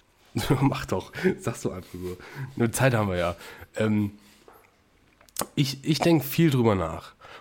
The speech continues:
Und muss auch, äh, ich denk mir auch, du, also im Hinterkopf hab ich auch immer, das muss man ja dann auch vorher studieren, außer man macht's wie so ein Riesenarschloch und so ein Quereinsteiger. So. Wenn ich das nochmal studieren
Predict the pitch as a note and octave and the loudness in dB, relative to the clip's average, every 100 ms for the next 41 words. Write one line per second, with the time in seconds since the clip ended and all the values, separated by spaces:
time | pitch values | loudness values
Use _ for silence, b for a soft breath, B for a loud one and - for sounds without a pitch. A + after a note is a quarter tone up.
0 | B C3 C3+ F3 C#3+ C#3 C3+ - C3+ C3+ | B 6 6 6 4 2 -2 -2 0 2
1 | B2+ B2 - - C3 D#3 D#3+ D#3 C3 D3+ | 0 -4 -8 -6 0 2 2 2 2 2
2 | - - _ _ _ - A#2+ D3 C3+ B2 | -2 -18 _ _ _ -4 2 4 6 6
3 | A#2 F3 F3+ - C#3+ - C#3+ C3 C#3+ D3 | 6 6 4 2 0 0 0 0 2 4
4 | D#3 D3+ B B B B _ B2 A#2 D3+ | 4 -2 B B B B _ 0 4 4
5 | D3 C3+ C3 B2+ A#2+ - B2+ B2 - G#2+ | 6 6 8 6 4 4 4 4 2 0
6 | A2 D#3 D#3+ - C#3 E3 C#3+ B2 B2+ C3+ | 4 4 4 4 4 6 4 6 4 0
7 | - B2 A2+ A2 E3 D#3+ C3+ D3+ - B2+ | 0 2 2 2 2 4 4 2 2 2
8 | A#2+ A2 - B2+ B2 G2 - E2+ E2 F2 | 2 0 0 2 4 2 -2 -4 -4 -6
9 | G2 - b b b b b b _ _ | -10 -18 b b b b b b _ _
10 | _ _ _ _ _ - F2 E2 - _ | _ _ _ _ _ -4 -4 -4 -12 _
11 | _ B B B A#2+ E3 C#3+ D#3+ E3 D3+ | _ B B B 4 4 4 2 4 4
12 | C3+ C3+ A#2+ D3+ D#3 C3+ | 4 2 2 6 6 4